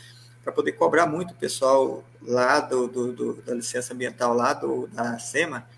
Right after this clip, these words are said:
pra a gente ver se a gente consegue quanto mais rápido a,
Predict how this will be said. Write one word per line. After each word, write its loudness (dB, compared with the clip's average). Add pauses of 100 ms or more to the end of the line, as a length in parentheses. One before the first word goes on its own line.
(300)
pra 0 (240)
a -14
gente -8
ver -2
se -6
a -2
gente -8
consegue -4
quanto -4
mais 0
rápido 0
a, 2